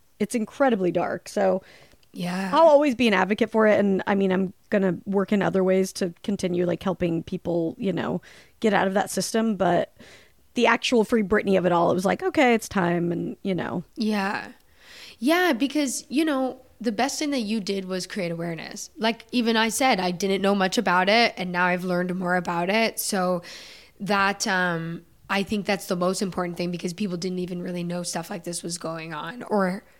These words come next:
Speaker 2: even if they did, like, we knew about Britney, but you don't know how bad it actually is. And then
Speaker 1: Yeah.
Speaker 2: you have to assume it's that bad for other people as well
Speaker 1: Right.
Speaker 2: that are in this.
Speaker 1: Yeah, that was our whole, like, goal,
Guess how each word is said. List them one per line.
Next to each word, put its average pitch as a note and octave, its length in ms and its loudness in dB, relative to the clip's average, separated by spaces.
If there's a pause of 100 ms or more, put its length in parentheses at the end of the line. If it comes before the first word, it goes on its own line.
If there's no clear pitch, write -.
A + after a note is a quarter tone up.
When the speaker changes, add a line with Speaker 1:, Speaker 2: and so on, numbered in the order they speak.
(260)
Speaker 2:
even F#3+ 300 -2
if F3 120 -6
they F3 140 -4
did, F#3+ 380 0
like, F3+ 180 -4
we F#3+ 120 0
knew G#3+ 180 2
about F3+ 280 2
Britney, F3+ 300 -4
but G3 300 -8
you F#3 160 -2
don't F3+ 140 -4
know F3 60 -4
how F3 180 -10
bad E3+ 300 -6
it D#3+ 100 -8
actually - 440 -6
is. - 280 -10 (320)
And F3+ 200 -2
then B3+ 100 6
Speaker 1:
Yeah. F#3+ 180 6
Speaker 2:
you F3+ 60 4
have F3 200 0
to G3+ 100 -2
assume F#3 280 2
it's F3+ 180 0
that F3 260 0
bad F3 220 0
for F3 200 -6
other E3+ 200 -4
people E3+ 600 -4 (300)
as F3+ 180 0
well F3+ 300 -4 (100)
Speaker 1:
Right. G3+ 320 -2
Speaker 2:
that F#3 120 -4
are F3 80 -8
in E3 140 -8
this. - 300 -12
Speaker 1:
Yeah, B3 200 4
that D4+ 200 2
was F4 180 0
our C4 180 4
whole, G3+ 200 2
like, F3 320 0
goal, D3+ 440 -2